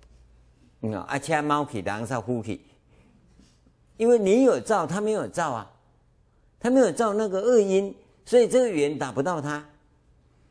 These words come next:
因为你有恶因，啊，原来，啊，六公中奖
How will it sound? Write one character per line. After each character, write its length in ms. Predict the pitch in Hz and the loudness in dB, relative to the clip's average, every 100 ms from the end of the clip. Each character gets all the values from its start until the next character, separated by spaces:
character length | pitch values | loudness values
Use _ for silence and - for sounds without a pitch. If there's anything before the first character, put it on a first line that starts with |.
| _ - | _ -2
因 120 | 240 | 4
为 140 | 247 | 4
你 220 | 196 220 | 6 6
有 140 | 262 190 | 6 4
恶 200 | 190 220 | 4 4
因， 280 | 190 185 196 - | 4 -2 -6 -10
啊， 160 | 180 | -8
原 280 | 180 139 143 | -2 -2 0
来， 320 | 139 123 123 - _ _ _ _ _ _ _ _ _ _ _ _ _ _ _ _ _ _ | -2 -4 -8 -16 _ _ _ _ _ _ _ _ _ _ _ _ _ _ _ _ _ _
啊， 120 | - | -8
六 200 | 135 139 | -4 -2
公 260 | 113 117 120 - | -2 -6 -8 -10
中 240 | 139 117 | -10 -8
奖 180 | 92 | -10